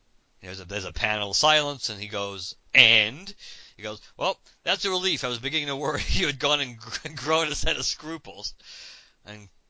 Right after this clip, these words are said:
he, you know, he just kinda keeps trying Call's patience, and he kinda says, "Well, you know, this, in spite of what's, you know, kinda like the anti, that's, you know, people really liked you. <laughs> Your, your pop quotient was kinda, like, going through the roof, despite the fact that Lady Styx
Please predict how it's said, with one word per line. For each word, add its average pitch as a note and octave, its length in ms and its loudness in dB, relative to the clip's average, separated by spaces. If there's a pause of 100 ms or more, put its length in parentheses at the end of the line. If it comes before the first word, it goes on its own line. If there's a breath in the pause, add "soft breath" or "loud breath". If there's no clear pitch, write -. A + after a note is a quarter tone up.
he, G#2+ 220 -10 (260)
you A2 120 -12
know, F#2+ 120 -10
he G2+ 120 -8
just A2 180 -6
kinda A2 160 -4
keeps - 260 -4
trying A#2+ 360 -4
Call's A2 280 -6
patience, D3+ 600 -6 (340 loud breath)
and A#2 80 -10
he A2+ 80 -8
kinda B2 180 -2
says, B2 180 -8
"Well, E3+ 200 -4
you E3+ 100 -6
know, D#3+ 220 -4 (840 loud breath)
this, D3 260 -6
in D#3+ 140 -10
spite A3 300 2
of G3+ 60 0
what's, F3+ 300 -2 (120)
you D3+ 100 -12
know, C#3+ 240 -6
kinda D#3 200 -4
like C3 240 -4 (180)
the C#3 200 -6
anti, D#3 520 2 (760)
that's, - 340 -8 (100)
you C#3+ 80 -8
know, B2+ 200 -8 (260)
people G#3 240 -6
really E3+ 200 -2
liked C3+ 440 -2
you. D#2+ 200 -16 (380)
<laughs> - 400 0
Your, E3 200 2 (140)
your D#3+ 120 0
pop G#3+ 360 6
quotient E3 400 -2
was C#3 100 -12
kinda, D3 140 -4
like, C#3 200 -4 (220 loud breath)
going D#3+ 240 -2
through D3+ 160 -8
the C3+ 100 -8
roof, C#3+ 280 -6
despite C3+ 340 -6
the C3+ 80 -10
fact B2 220 -4
that B2+ 60 -8
Lady B2 260 -6
Styx - 480 -6